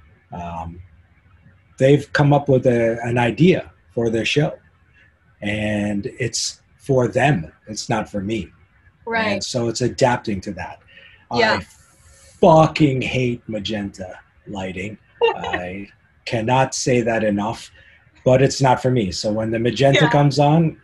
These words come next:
Speaker 1: I just stop shooting. I've
Speaker 2: Yeah.
Speaker 1: also shot bands that their whole, their whole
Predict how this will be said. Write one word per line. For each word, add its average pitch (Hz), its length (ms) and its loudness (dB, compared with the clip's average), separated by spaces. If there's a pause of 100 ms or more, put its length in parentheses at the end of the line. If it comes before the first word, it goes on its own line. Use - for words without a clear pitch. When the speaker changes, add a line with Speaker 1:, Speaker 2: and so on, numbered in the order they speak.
Speaker 1:
I 113 200 -4
just 113 220 -4
stop 120 280 -2
shooting. 101 460 -4 (720)
I've 143 180 4
Speaker 2:
Yeah. 143 60 6
Speaker 1:
also 139 240 4
shot 139 400 2
bands 135 480 2
that 117 280 0
their 120 220 2
whole, 117 600 0 (1600)
their 135 200 6
whole 131 380 4